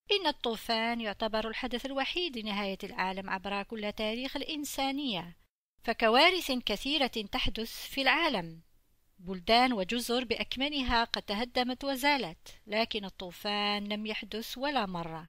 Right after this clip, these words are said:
يريد الله أن يحيا الإنسان وأن يعيش رغم أنه يعلم أنه شرير بطبعه، لذلك قرر إصلاح العلاقة معه، إذن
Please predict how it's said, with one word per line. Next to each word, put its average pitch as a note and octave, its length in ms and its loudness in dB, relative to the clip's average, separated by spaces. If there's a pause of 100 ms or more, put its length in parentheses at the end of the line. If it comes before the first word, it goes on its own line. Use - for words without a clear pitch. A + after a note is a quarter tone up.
يريد G#3 340 2
الله A3 460 4
أن A3 180 -2
يحيا B3+ 260 0
الإنسان C4+ 760 -4 (380)
وأن A#3 200 -2
يعيش A#3 420 4
رغم A3 320 0
أنه G3 480 -4
يعلم G3+ 380 -2
أنه G3 240 -6
شرير G#3+ 600 0
بطبعه، F3+ 600 -4 (500)
لذلك A#3 440 4
قرر G#3 540 -2
إصلاح G#3+ 420 -2 (360)
العلاقة G3+ 680 0
معه، E3+ 480 -4 (120)
إذن A#3+ 400 4